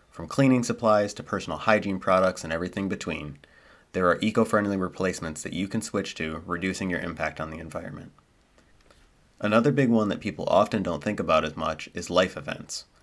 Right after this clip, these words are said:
Things like holidays, weddings, having a child, traveling, they all tend to accumulate the use of wasteful products.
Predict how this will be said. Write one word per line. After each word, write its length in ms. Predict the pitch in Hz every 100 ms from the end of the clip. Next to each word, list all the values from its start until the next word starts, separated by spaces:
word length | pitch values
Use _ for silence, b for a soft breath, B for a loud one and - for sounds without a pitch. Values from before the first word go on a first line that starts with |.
| b b b
Things 200 | - 113
like 140 | 95 78
holidays, 680 | - 104 95 90 78 76 -
weddings, 600 | 98 98 85 76 76 -
having 280 | - 98 90
a 40 |
child, 560 | 78 - 95 90 82 87
traveling, 720 | - 107 104 87 80 78 76 B B B
they 140 | - 101
all 140 | 127
tend 220 | 143 143 123
to 80 |
accumulate 640 | 98 - 101 98 82 80 76
the 100 | 82
use 280 | 82 95 -
of 140 | 78
wasteful 320 | 80 76 -
products. 640 | - 85 - - - -